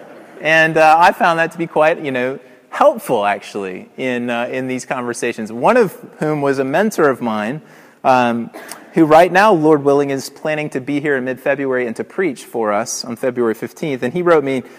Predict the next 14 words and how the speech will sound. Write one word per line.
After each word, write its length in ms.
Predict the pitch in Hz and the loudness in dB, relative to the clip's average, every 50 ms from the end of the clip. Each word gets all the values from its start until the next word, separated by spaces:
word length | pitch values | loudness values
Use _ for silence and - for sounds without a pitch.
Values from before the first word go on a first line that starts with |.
| - - _ _ | -20 -20 _ _
and 120 | 143 147 156 | -4 -2 -2
he 60 | 151 | -2
said, 440 | - - 165 151 143 135 - - - - - _ - - - - 147 143 143 | 2 4 4 4 4 0 -6 -18 -20 -20 -20 _ -20 -18 -18 -18 -14 -10 -4
th-, 160 | 151 208 190 - | -4 -4 -4 -2
this 240 | 175 220 247 - | -2 -4 -2 -2
is 180 | 220 185 151 135 - _ _ - | -4 -6 -6 -10 -14 _ _ -6
tremendous, 580 | - 175 170 170 175 180 175 160 165 - - | -4 -2 -2 0 0 0 0 -2 -4 -6 -8
you 80 | 160 147 | -6 -4
know, 180 | 135 127 123 | -4 -4 -4
New 180 | - - 135 147 | -6 -6 -6 -4
Year's 220 | 151 143 143 135 | -2 -2 -2 -2
encouragement 500 | 135 117 - - 139 135 120 117 107 101 | -4 -4 -2 0 0 0 0 -2 -6 -8
to 100 | - 110 | -6 -6
you. 200 | 101 95 98 104 | -6 -6 -8 -10